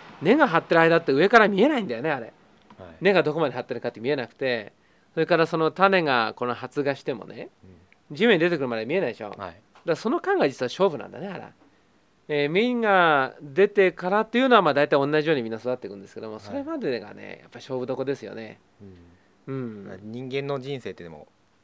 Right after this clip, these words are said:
Speaker 1: うん。
Speaker 2: 限られてるじゃないですか。
Speaker 1: はいはい。
Speaker 2: その中で、じゃあどこまで
Speaker 1: うん。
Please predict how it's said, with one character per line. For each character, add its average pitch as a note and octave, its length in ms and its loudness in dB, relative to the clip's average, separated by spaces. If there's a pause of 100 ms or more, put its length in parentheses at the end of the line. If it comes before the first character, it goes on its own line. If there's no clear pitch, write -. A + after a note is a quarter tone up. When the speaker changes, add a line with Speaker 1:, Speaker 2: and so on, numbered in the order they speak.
(120)
Speaker 1:
う D#3+ 80 -8
ん。 C3+ 260 -8 (720)
Speaker 2:
限 B2+ 240 -4
ら A#2 60 0
れ A2 80 -2
て G#2 100 -12
る G2 80 -12
じ F2+ 80 -14
ゃ E2 40 -14
な D#2 60 -18
い - 20 -20
で D2 80 -20
す - 60 -20
か。 D2 80 -20
Speaker 1:
は D2+ 40 -20
い - 140 -6
は D3+ 60 4
い。 - 40 0
Speaker 2:
そ D#3+ 80 0
の C3 80 -2
中 C#3+ 240 0
で、 C3+ 220 -2
じ A#2+ 60 -4
ゃ A2+ 40 -2
あ - 20 -2
ど D#3 200 -4
こ D#3+ 80 2
ま D3+ 120 2
で C#3 300 -4
Speaker 1:
う - 0 -
ん。 - 40 -20